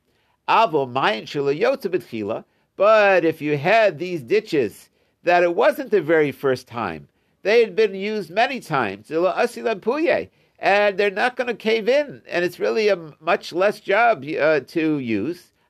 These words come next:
Maybe you're even allowed to do a Fila Beza Balnami. So you wouldn't really see from there clearly this din that it's only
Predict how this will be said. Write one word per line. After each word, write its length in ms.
Maybe 320
you're 160
even 240
allowed 380
to 100
do 240
a 60
Fila 280
Beza 340
Balnami. 640
So 160
you 220
wouldn't 360
really 320
see 300
from 240
there 180
clearly 760
this 240
din 420
that 180
it's 280
only 580